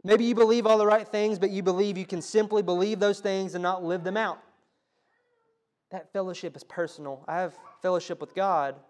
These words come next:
I don't need the rest of that. That's not fellowship. Do you know what that is? That's foolishness. That's not my opinion.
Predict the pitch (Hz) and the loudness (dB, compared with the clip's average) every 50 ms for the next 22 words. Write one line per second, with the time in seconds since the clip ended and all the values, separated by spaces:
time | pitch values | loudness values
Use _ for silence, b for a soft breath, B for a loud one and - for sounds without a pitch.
0 | _ _ _ _ _ - 143 151 151 147 156 170 185 180 143 135 135 139 131 - | _ _ _ _ _ -14 -14 -12 -12 -12 -10 -8 -6 -6 -6 -4 -6 -6 -6 -8
1 | - 139 127 127 123 127 - _ _ _ _ _ _ _ _ _ _ _ _ _ | -12 -14 -12 -10 -10 -10 -12 _ _ _ _ _ _ _ _ _ _ _ _ _
2 | _ _ _ _ _ _ _ _ _ _ _ _ _ _ - 143 143 143 165 170 | _ _ _ _ _ _ _ _ _ _ _ _ _ _ -10 -10 -10 -8 -8 -8
3 | 165 160 - - 170 156 139 123 - - 139 135 - _ _ _ _ _ _ _ | -8 -8 -6 -6 -4 -4 -4 -8 -10 -14 -14 -14 -14 _ _ _ _ _ _ _
4 | _ _ _ _ _ _ _ _ _ _ _ _ - 143 151 151 156 160 160 160 | _ _ _ _ _ _ _ _ _ _ _ _ -20 -16 -12 -10 -8 -8 -8 -6
5 | 160 160 165 175 180 190 190 185 - - _ _ _ _ _ _ _ _ _ _ | -6 -6 -6 -6 -8 -10 -10 -14 -20 -20 _ _ _ _ _ _ _ _ _ _
6 | _ _ _ _ _ _ _ _ _ _ _ _ _ 143 139 - - _ - 214 | _ _ _ _ _ _ _ _ _ _ _ _ _ -20 -20 -20 -18 _ -4 -2
7 | 196 151 131 - - 143 131 - - - - - _ _ _ _ _ _ _ _ | -2 -2 -4 -6 -10 -18 -20 -20 -20 -20 -20 -20 _ _ _ _ _ _ _ _
8 | _ _ _ _ _ _ _ _ _ _ _ _ _ _ _ _ _ _ _ _ | _ _ _ _ _ _ _ _ _ _ _ _ _ _ _ _ _ _ _ _
9 | _ _ _ _ _ _ _ - 156 - 175 185 180 175 165 165 170 160 165 156 | _ _ _ _ _ _ _ -14 -14 -10 -6 -6 -6 -4 -4 -4 -4 -4 -6 -10
10 | 143 135 135 131 135 131 | -14 -14 -14 -16 -16 -18